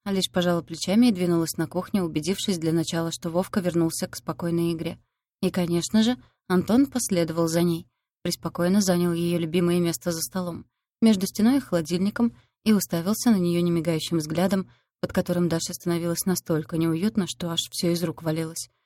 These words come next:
Никак не получалось подцепить кусок запеченного филе на лопатку так, чтобы на нем осталось прилично тертого картофеля.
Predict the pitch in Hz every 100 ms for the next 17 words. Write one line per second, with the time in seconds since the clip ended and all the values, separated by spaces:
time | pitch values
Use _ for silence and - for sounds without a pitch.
0 | _ - 226 196 185 - 185 185 196 -
1 | 240 175 - - - - 160 - 160 -
2 | 180 165 - - 170 165 160 - 170 190
3 | 180 165 160 - 156 180 208 - 170 160
4 | 165 170 202 214 - 170 170 - 175 165
5 | 190 - 208 - 165 - 165 170 - 165
6 | - 170